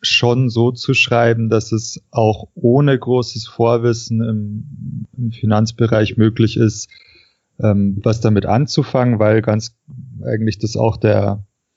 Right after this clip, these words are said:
der ursprüngliche Ansatz war. Ich habe eigentlich immer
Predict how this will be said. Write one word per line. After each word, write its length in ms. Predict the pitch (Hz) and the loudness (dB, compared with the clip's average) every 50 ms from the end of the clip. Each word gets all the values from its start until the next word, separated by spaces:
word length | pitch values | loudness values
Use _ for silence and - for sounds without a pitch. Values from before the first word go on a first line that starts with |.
| _ _ _ _ - | _ _ _ _ -2
der 140 | 95 107 131 | 0 2 4
ursprüngliche 680 | 143 156 151 - - - 139 131 127 113 107 127 117 | 4 2 2 0 0 0 2 2 2 2 2 2 0
Ansatz 540 | 110 117 131 120 139 127 131 - - - - | 0 0 0 0 0 0 0 -2 -6 -8 -4
war. 300 | 117 117 120 120 120 123 | -2 0 0 0 0 -2
Ich 120 | 117 120 | -4 -4
habe 160 | 117 113 113 | -6 -6 -4
eigentlich 380 | 113 120 120 117 113 104 107 107 | -4 -4 -2 0 0 -2 0 0
immer 220 | 113 113 - - | 0 0 0 -2